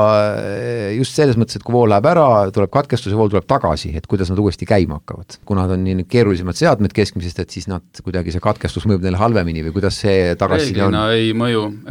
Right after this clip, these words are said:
Speaker 2: et, et ka on küll juhtunud, et seda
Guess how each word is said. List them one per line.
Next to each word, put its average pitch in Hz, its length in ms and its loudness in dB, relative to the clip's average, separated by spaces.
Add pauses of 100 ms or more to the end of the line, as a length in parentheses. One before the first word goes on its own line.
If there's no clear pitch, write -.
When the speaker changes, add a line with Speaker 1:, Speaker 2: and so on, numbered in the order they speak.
Speaker 2:
et, 113 200 -2
et - 320 -14 (560)
ka 139 140 2 (120)
on 123 140 -2 (260)
küll 120 240 -4
juhtunud, 127 460 -2
et 104 80 -14
seda 117 240 -2